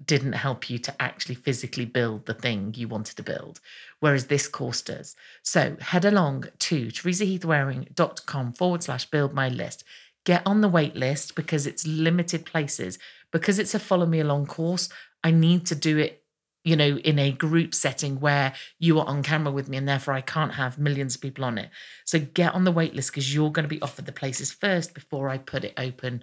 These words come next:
and open the cart properly. But we start on the first of March. Anyway, let's crack on with today's episode. Today we are gonna be talking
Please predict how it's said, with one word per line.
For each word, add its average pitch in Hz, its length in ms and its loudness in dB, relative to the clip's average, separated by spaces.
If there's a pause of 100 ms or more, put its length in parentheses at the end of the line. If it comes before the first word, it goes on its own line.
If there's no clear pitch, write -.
(320)
and 127 180 -2
open 120 260 -2
the 120 60 -4
cart 123 300 -4
properly. 113 400 -10
But - 140 -2
we 135 60 -4
start - 420 0
on 135 140 -2
the 131 80 -4
first 143 400 -2
of - 100 -18
March. 107 340 -8 (680)
Anyway, 151 260 4
let's 165 380 2
crack - 280 -2
on 143 280 0
with 135 220 -4
today's 147 680 0 (120)
episode. 120 640 -6 (300)
Today 165 340 4
we 190 160 4
are - 20 2
gonna 160 140 0
be 147 80 -2
talking 151 480 -2